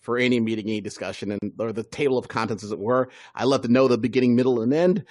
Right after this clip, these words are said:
So I'm gonna share that with you for this talk. We're gonna begin with my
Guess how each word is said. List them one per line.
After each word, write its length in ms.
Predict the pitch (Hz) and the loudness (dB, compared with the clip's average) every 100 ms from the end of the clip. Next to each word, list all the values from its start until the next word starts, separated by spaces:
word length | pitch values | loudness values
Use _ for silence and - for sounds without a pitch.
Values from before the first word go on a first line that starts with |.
| _ | _
So 220 | - 131 | 0 2
I'm 160 | 123 131 | 4 2
gonna 320 | 131 120 120 | 2 2 0
share 300 | - - 151 | -4 2 4
that 120 | 147 107 | 4 2
with 180 | 135 | -2
you 200 | 110 147 | 0 -4
for 120 | 151 123 | -2 -6
this 300 | 123 175 - | -4 -4 -2
talk. 380 | 165 190 202 - _ _ | 0 2 0 -6 _ _
We're 140 | 135 | -4
gonna 120 | 127 123 | -2 -2
begin 300 | 120 139 143 | 0 0 2
with 180 | 131 | 0
my 220 | 131 123 | 2 0